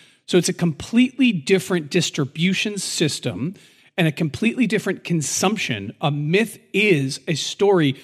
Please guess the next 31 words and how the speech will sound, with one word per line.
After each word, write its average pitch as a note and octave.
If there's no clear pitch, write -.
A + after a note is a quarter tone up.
that D#3+
is D3+
told E3+
person G#3+
to F#3
person, C#3
community F#3+
to F#3
community, D3
tribe D3
to D3+
tribe, A2+
where D#3+
a D3
movie F#3+
is D#3+
distributed D#3
and D#3
all F3
witnessed E3+
in C#3+
a C#3
theater D3+
or B2+
a B2
home D3+
theater. C3
So D3
it's C#3
distributed F#3+
differently. B2